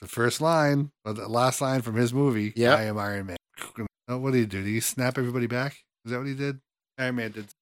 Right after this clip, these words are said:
Speaker 1: did,
Speaker 2: He
Speaker 1: did something with the glove. I think he snapped everybody back.
Speaker 2: No, he snapped all of Thanos' army away.
Speaker 1: Right. Probably back to where they belonged in time,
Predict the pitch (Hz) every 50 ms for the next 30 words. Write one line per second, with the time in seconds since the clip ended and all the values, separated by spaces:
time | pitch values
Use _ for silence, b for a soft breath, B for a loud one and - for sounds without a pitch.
0 | _ - 120 113 156 156 127 120 - - - 117 110 117 110 104 104 101 98 104
1 | 101 98 98 104 107 117 101 104 - - - 95 90 - - 92 92 92 95 92
2 | 95 90 90 92 - - - 143 139 135 123 123 120 117 - - - - 147 143
3 | 139 143 - _ - - - - - _ _ _ _ _ _ _ 123 131 131 131
4 | 131 123 113 - 131 127 123 123 120 117 117 - 117 107 104 117 107 113 107 107
5 | 107 107 101 98 92 92 98 98 95 95 92 - _ - 110 87 - - _ _
6 | _ _ _ _ _ - 117 101 95 90 107 101 104 - - 104 101 98 101 95
7 | 98 98 98 98 98 101 92 98 98 - - 101 95 95 101 101